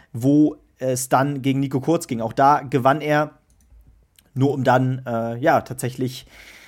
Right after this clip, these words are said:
äh, ja, im Halbfinale dann in einem engen Spiel auf Lukas Wenig zu treffen. Nur ein Break am Ende hat dann den Unterschied ausgemacht und Horvath gewann dann das, das Finale überraschend deutlich gegen Pascal Rupprecht, mit acht zu drei. Äh, auch da sei noch mal gesagt, äh, der Mann spielt zwar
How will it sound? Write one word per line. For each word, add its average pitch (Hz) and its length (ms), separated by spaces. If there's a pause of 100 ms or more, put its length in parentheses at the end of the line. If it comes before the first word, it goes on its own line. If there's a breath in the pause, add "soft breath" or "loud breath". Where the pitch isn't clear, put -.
(260 loud breath)
äh, 120 400 (120)
ja, 156 180
im 127 140
Halbfinale 139 460
dann 135 260 (420)
in 143 120
einem 139 200
engen 185 280
Spiel 175 360
auf 131 180
Lukas 143 260
Wenig 151 260
zu - 100
treffen. 143 340
Nur 113 100
ein 143 180
Break 147 260
am 143 140
Ende 147 200
hat 143 120
dann 139 160
den 127 60
Unterschied 147 380
ausgemacht 131 600
und 123 140
Horvath 127 280 (540 loud breath)
gewann 127 240
dann 139 120
das, 127 160
das 131 180
Finale 131 320
überraschend 131 640
deutlich 117 560
gegen 131 220
Pascal 135 380
Rupprecht, 135 560 (340 soft breath)
mit 139 180
acht 139 220
zu 156 120
drei. 160 460
Äh, 139 260
auch 135 160
da 160 460
sei 139 140
noch 147 120
mal 143 140
gesagt, 131 480
äh, 123 440
der 127 220
Mann 135 140
spielt 160 280
zwar 139 480